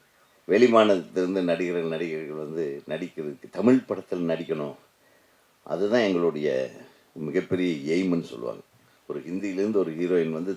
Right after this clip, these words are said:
தமிழ்ல நடி-, நடிக்கிறத ஒரு பெருமையா நினைப்பாங்க. தமிழ் படம் எடுக்கிறத ஒரு பெருமையா நினைச்ச ப்ரொடியூசர்கள் இருக்காங்க. தெலுங்கு ப்ரொடியூசர்கள்லாம் நிறைய பேர்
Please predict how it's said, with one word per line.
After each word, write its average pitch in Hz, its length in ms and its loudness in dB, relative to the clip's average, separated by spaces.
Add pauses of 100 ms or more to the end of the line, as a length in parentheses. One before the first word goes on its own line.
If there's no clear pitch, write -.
தமிழ்ல 104 440 6
நடி-, 87 320 0 (120)
நடிக்கிறத 92 520 2
ஒரு 90 200 4
பெருமையா 127 460 8
நினைப்பாங்க. - 360 -2 (2500)
தமிழ் 147 320 8
படம் 135 280 10
எடுக்கிறத 110 640 6
ஒரு 87 240 0
பெருமையா 117 640 4 (460)
நினைச்ச 92 280 -2 (120)
ப்ரொடியூசர்கள் 95 640 2
இருக்காங்க. 62 380 -6 (120)
தெலுங்கு 78 320 -4
ப்ரொடியூசர்கள்லாம் 71 680 -8
நிறைய 90 220 -2
பேர் 85 220 -4